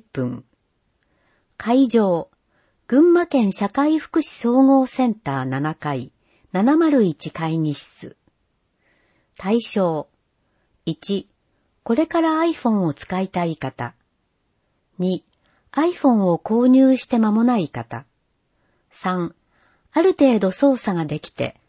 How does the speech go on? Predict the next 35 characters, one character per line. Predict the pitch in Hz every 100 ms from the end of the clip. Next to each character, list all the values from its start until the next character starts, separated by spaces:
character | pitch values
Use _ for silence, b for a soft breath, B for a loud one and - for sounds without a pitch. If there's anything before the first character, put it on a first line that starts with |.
| _
も | 190 240
う | 320
一 | 320 339
度 | 311
基 | 302 262
本 | 254 285 285
を | 277
確 | 220 220 226
認 | 220 214
し | 196 -
た | 165
い | 147
方。 | - 117 113 113 _ _ _ _ _ _ _ _ _ _ _ _ _ _ _ _
内 | 180 185 226
容、 | 220 190 170 - _ _ _ _ _ _ _ -
一、 | 165 - 190 - _ _ _ _ _ _ _ _ -
端 | 240 294 339 330 -
末 |
の | 311 302
各 | 339 330
部 | 330 262
の | 220
名 | 190 214
称 | 262 277 262
説 | 247 247 - 156
明。 | 120 117 - _ _ _ _ _ _ _ _ _ -
二、 | 196 202 - _ _ _ _
Siri | - - 339 339 285
を | 190
使 | - -
っ | 170
て | _ 165
み | 156 151
よ | 135 117
う。 | 139